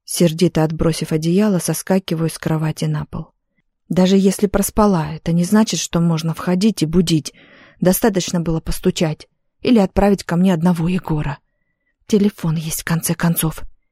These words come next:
Не прекращая бухтеть, направляюсь в ванную. Разве это нормально? Почему он считает, что может вот так вот вваливаться?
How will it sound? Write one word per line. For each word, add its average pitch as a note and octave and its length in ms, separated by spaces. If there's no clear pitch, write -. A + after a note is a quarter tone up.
Не F#3 100
прекращая F#3 560
бухтеть, E3+ 400
направляюсь F3 580
в E3+ 60
ванную. D#3 420
Разве B3+ 360
это C4 160
нормально? C#4 540
Почему F4+ 280
он C4 80
считает, E4+ 360
что - 200
может C#4 300
вот A#3 140
так E4 240
вот G3 160
вваливаться? F#3+ 760